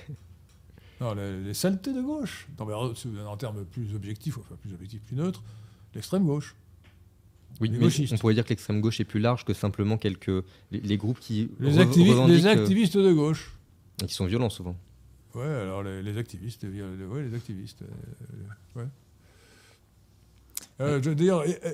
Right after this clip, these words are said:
Speaker 2: j'aurais à cette occasion une pensée pour le malheureux Esteban Murillo, victime d'une erreur judiciaire scandaleuse. Un déni de justice. Il s'est défendu, il a été en état de légitime défense, il a, il, il s'est défendu contre, euh,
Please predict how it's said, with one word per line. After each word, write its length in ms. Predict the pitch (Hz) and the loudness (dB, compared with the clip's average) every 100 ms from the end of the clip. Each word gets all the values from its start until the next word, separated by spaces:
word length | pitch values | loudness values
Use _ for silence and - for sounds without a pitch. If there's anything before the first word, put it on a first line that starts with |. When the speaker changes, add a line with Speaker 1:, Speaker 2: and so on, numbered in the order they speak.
| - | -4
Speaker 2:
j'aurais 580 | 147 175 175 175 143 127 | 0 4 4 4 2 -4
à 40 | |
cette 180 | 120 131 | -4 -6
occasion 380 | 127 123 123 175 | -4 -4 -2 0
une 140 | 160 | 0
pensée 400 | - 151 - 170 | 0 -2 0 0
pour 180 | 180 123 | 0 -2
le 80 | 117 | -2
malheureux 720 | 135 147 139 135 135 104 87 _ _ _ _ _ _ _ _ _ - | 0 2 2 2 0 -2 -8 _ _ _ _ _ _ _ _ _ -10
Esteban 380 | 120 - 117 113 | -8 -6 -4 -4
Murillo, 540 | 104 95 98 117 160 - _ _ _ _ _ _ - | -4 -6 -6 -8 -10 -14 _ _ _ _ _ _ -10
victime 360 | 117 - 180 | -8 -2 -2
d'une 160 | 117 107 | -2 -2
erreur 280 | 127 151 127 | -2 0 -2
judiciaire 680 | 113 101 - 127 156 185 175 | -4 -6 -6 -6 -4 -6 -8
scandaleuse. 640 | - 175 175 170 113 - - - _ _ _ _ _ _ _ _ _ - | -4 -2 0 -2 -4 -10 -20 -20 _ _ _ _ _ _ _ _ _ -14
Un 60 | 95 | -4
déni 240 | 139 185 | 0 2
de 60 | 156 | 2
justice. 480 | 151 - 98 - _ _ _ _ | 0 -2 -14 -16 _ _ _ _
Il 60 | 127 | -8
s'est 100 | 123 | -4
défendu, 560 | 131 220 160 135 110 170 - | 2 2 2 0 -4 -6 -8
il 120 | 104 | -8
a 20 | |
été 180 | 107 131 | -8 -8
en 120 | 98 | -8
état 260 | 98 101 135 | -10 -8 -4
de 60 | |
légitime 320 | 131 135 135 110 | -2 -2 -2 -6
défense, 240 | 95 165 | -4 -4
il 100 | 131 | -2
a, 140 | 131 113 - - - _ - | -4 -6 -12 -20 -20 _ -16
il, 140 | 120 | -12
il 80 | 113 | -6
s'est 100 | 131 | -4
défendu 320 | 131 127 135 | -2 -2 -4
contre, 260 | 127 110 117 | -4 -8 -8
euh, 160 | 107 | -10